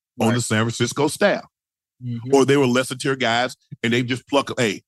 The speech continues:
Speaker 1: what you think? Hey, I got a guy for you." Boom, boom, boom, boom. That's how they do it.
Speaker 2: You'll always have a job. Long as you don't, you can't burn no bridges.
Speaker 1: That's it.
Speaker 2: You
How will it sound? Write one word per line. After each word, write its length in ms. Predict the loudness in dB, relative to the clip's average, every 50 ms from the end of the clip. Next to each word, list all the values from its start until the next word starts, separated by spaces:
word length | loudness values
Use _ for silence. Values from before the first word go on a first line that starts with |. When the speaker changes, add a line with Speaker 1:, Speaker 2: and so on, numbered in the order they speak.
| _ _ _
Speaker 1:
what 180 | -4 -2 0
you 60 | 0
think? 160 | 0 0 0 0
Hey, 240 | 0 0 0 -2 -4 _ _ _ _ -2
I 80 | 0
got 180 | 2 2 0 0
a 40 | 2
guy 240 | 2 2 0 0 2
for 160 | 2 2 2
you." 160 | 2 -2 -6 -12 _ _ _ _ _ _ _ _ _
Boom, 360 | 0 0 0 0 0 -4 -10 -4
boom, 380 | 0 2 2 2 2 -2 -6 -4
boom, 300 | -2 0 0 0 0 -4
boom. 380 | -4 -2 0 0 0 -2 -6 -12 _ _ _ _ _ _ _ _ _ _ _ _ _ _ -2
That's 180 | 0 0 2
how 120 | 2 2 2
they 120 | 0 2
do 220 | 2 0 0 -2
it. 100 | -4 -10 -16 _ _ _ _
Speaker 2:
You'll 200 | -8 -6 -4 -2
always 280 | 0 2 2 2 2 2
have 140 | 0 0 -2
a 60 | 0
job. 340 | 0 2 2 2 0 -2 -6 -14 -18 -8 -2
Long 260 | 0 2 2 2 0
as 100 | 0 0
you 60 | 0
don't, 140 | 0 0 -2 -6 _ _ _ _
you 140 | -6 -4 -4
can't 260 | -4 -4 -4 -2 0
burn 160 | 2 2 2 2
no 140 | 2 0
bridges. 500 | 2 2 0 0 0 -4 -6 -6 -6 -4 0
Speaker 1:
That's 280 | 2 2 2 2 0 0
it. 380 | 0 2 2 2 0 -2 -2 _ _ _ _ _ _ _ _ _
Speaker 2:
You 80 | -20